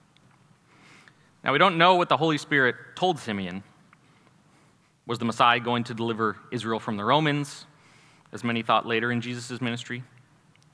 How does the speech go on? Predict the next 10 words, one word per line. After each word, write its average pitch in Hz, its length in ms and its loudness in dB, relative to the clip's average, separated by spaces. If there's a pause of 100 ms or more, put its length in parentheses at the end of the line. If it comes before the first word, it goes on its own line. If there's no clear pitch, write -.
(160)
We 131 360 0
get 123 240 2
a 120 60 0
clue 139 600 0 (500)
from 120 160 0
Simeon's 120 640 0
song 113 360 2
in 101 80 -4
verse 101 160 -4
twenty-seven. 98 520 -4